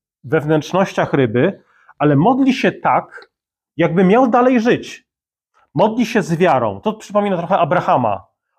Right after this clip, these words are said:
o którym czytamy, że kiedy Abraham szedł złożyć Izaka w ofierze, to robił to z wiarą,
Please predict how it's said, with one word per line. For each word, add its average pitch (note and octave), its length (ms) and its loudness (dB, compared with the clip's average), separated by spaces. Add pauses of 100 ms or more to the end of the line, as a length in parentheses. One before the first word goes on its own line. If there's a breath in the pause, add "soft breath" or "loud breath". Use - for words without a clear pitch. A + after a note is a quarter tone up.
o C3+ 60 -4
którym D#3+ 280 -2
czytamy, F3+ 320 0
że D3+ 80 0
kiedy D#3 400 -2
Abraham C#3 540 0
szedł C3 360 0
złożyć C3+ 460 -2
Izaka D#3+ 420 0
w C3 80 -4
ofierze, C3+ 520 -2 (1300)
to C#3 80 -2
robił G3 280 0
to G#3 120 0
z C3+ 160 -4
wiarą, D#3+ 540 0